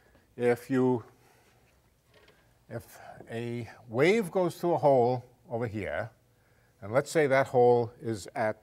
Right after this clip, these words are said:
the, uh, at the vertical origin, then the wave that comes out looks something like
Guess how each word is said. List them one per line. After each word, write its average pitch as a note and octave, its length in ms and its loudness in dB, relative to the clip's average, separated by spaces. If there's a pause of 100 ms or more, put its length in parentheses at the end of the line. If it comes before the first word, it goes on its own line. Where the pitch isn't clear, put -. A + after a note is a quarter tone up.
(100)
the, G2+ 360 -8
uh, G2 380 -2
at G2 80 -12
the A2 80 -6
vertical B2+ 560 4
origin, F#2+ 800 -2 (920)
then F3 180 4
the E3+ 80 2
wave G#3 320 4
that G3+ 160 -2
comes E3+ 260 -4
out F#2 400 2 (1160)
looks F3+ 440 4
something G3+ 460 0
like B2+ 260 0